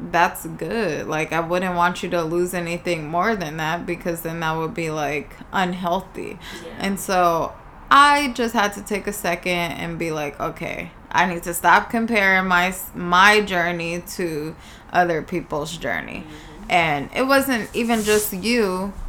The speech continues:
Speaker 1: It's just, like, I would be on Instagram and I would click on the hashtag for the thing and I would be like,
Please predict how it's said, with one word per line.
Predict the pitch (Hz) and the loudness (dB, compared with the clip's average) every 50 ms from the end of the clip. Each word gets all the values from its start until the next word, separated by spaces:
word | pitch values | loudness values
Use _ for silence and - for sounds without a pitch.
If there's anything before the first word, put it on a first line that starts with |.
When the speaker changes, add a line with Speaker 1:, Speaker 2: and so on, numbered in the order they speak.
| - - - | -8 -8 -6
Speaker 1:
It's | 185 185 - | -6 -6 -4
just, | - 196 185 185 - | -4 -4 -4 -2 0
like, | 196 180 170 - - | 0 0 2 4 6
I | - 185 180 | 6 6 6
would | 180 180 175 | 4 0 0
be | 175 185 180 | 0 0 2
on | 175 170 156 - | 4 4 2 2
Instagram | - 180 180 180 - - 190 165 165 151 139 147 147 147 151 - | 0 -4 -4 -4 -4 -6 -4 -2 0 2 2 2 0 -2 -4 -4
and | - 175 165 160 | -2 0 2 2
I | 165 165 | 2 2
would | 170 170 165 165 | 2 0 -2 -4
click | - - 202 180 - | -4 -4 -4 -2 0
on | 190 175 180 | -2 0 0
the | 185 185 | 0 -2
hashtag | 185 196 185 170 180 175 - - - 196 170 170 165 160 | 2 4 4 4 4 0 -2 -4 2 4 4 4 4 2
for | - - 180 175 | -2 -2 -2 -2
the | 160 175 180 | 0 -2 -4
thing | 180 - 180 170 170 | -2 -2 -4 -2 -2
and | 170 165 170 | -4 0 0
I | 180 175 | 2 2
would | 175 170 | 0 0
be | 175 | -4
like, | 165 156 143 147 160 - | -4 -4 -4 -4 -6 -6